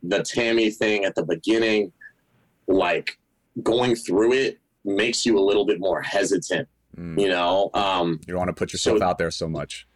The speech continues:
Speaker 1: Yeah, like, it's hard to say. Like, I, I really put myself out there with Tammy, um, and then kinda got burned there. And, um, with, with Chelsea, like, subconsciously, I put up a little bit of a defense when I did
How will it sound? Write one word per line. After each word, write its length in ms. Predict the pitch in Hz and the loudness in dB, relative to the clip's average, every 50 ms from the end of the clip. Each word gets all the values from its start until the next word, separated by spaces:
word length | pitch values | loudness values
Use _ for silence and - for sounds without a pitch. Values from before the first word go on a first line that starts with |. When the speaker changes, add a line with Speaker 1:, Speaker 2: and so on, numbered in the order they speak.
| _ _ - | _ _ -4
Speaker 1:
Yeah, 640 | - 147 143 143 139 135 127 123 117 113 113 110 - | 0 2 2 2 2 2 0 0 0 -2 -2 -2 0
like, 220 | 117 117 117 117 117 | 0 0 0 0 0
it's 180 | - 123 117 - | 0 -2 0 0
hard 200 | - 147 147 139 | 2 2 2 2
to 60 | 120 | 2
say. 260 | 113 - - 117 127 | 0 0 0 0 2
Like, 160 | 120 117 110 101 | 2 0 0 0
I, 160 | 104 104 101 - | 0 -2 0 0
I 40 | 107 | 0
really 260 | 101 95 120 127 131 127 | 0 2 2 2 0 0
put 140 | - - 113 | -2 -4 -2
myself 340 | 113 110 - - 104 90 | -2 -2 -2 -2 0 0
out 160 | 101 101 101 - | 0 0 0 0
there 80 | 98 87 | 0 0
with 140 | 85 - | -2 -2
Tammy, 460 | - 107 107 107 104 104 104 101 98 - _ _ _ _ _ _ _ _ _ _ - | -2 0 0 2 2 2 2 0 0 -4 _ _ _ _ _ _ _ _ _ _ -4
um, 360 | - 98 98 92 92 90 87 | -2 0 0 0 0 0 0
and 180 | 82 87 95 92 | 0 0 0 2
then 420 | 95 92 92 90 87 85 82 - - _ _ _ _ _ _ _ - | 2 2 2 0 0 0 -2 -4 -6 _ _ _ _ _ _ _ -6
kinda 200 | - 107 104 101 | -4 -2 0 2
got 240 | 95 92 82 73 69 | 2 0 0 0 -2
burned 360 | 92 95 104 98 95 90 87 | 0 0 2 2 2 2 2
there. 460 | 92 104 107 107 101 98 95 92 - - | 2 4 4 2 2 2 0 0 -2 -2
And, 380 | 90 90 87 87 85 82 82 78 | -2 0 0 0 0 -2 -2 0
um, 360 | 87 87 82 82 80 78 73 - _ _ _ _ _ _ _ _ - | 0 0 0 -2 -4 -6 -10 -16 _ _ _ _ _ _ _ _ 0
with, 240 | 92 95 85 - - | 2 2 2 0 0
with 140 | 90 87 87 | 0 0 0
Chelsea, 720 | - - 113 113 117 110 - - 113 104 98 95 92 - _ - - | 0 0 2 2 2 0 0 0 2 2 2 2 0 -2 _ -4 -2
like, 300 | 92 92 82 82 80 - - | 0 0 0 0 -2 -6 -8
subconsciously, 960 | - - - - 135 120 110 - - 110 113 120 117 113 110 - - - 104 | -6 -4 -2 -2 -2 -2 -2 -4 -4 -2 -2 -2 -2 -2 -4 -2 0 0 0
I 120 | 92 87 - - | 0 0 -2 -2
put 120 | - 131 | -2 -2
up 120 | - - 101 | 0 0 0
a 40 | |
little 220 | 92 92 95 98 90 | 2 2 2 2 2
bit 80 | 87 95 | 0 0
of 80 | 92 87 | 0 0
a 60 | 90 | -2
defense 680 | 80 73 82 85 90 - - 98 98 98 95 - - - _ - | -4 -2 -2 -2 -2 0 0 -2 -2 -2 -4 -6 -10 -12 _ -4
when 120 | 98 92 | -2 -2
I 120 | 90 85 82 | 0 0 -2
did 440 | 78 - - 90 90 92 90 85 | -4 -2 0 0 2 2 0 0